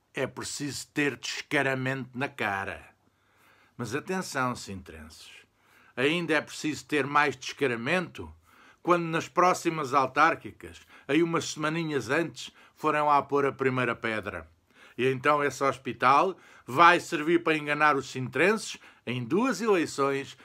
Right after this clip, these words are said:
espaçadas de quatro anos. Depois de Basílio Horta ter feito essa, epá, ilusão eleitoral, esse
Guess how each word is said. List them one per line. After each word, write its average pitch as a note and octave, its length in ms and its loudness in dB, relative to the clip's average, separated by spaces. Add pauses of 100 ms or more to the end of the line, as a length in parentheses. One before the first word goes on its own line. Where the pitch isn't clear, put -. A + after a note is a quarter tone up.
espaçadas B2 840 -2 (240)
de A2 80 -8
quatro G#2 540 -2
anos. E2 480 -18
Depois D#4 540 0
de D3+ 80 -18
Basílio G#3+ 560 4
Horta F3 420 4
ter D#3+ 320 2
feito E3 520 0
essa, C3 600 0 (1400)
epá, C3+ 560 -2 (800)
ilusão G3+ 1000 6
eleitoral, C3+ 920 4
esse D#3 500 2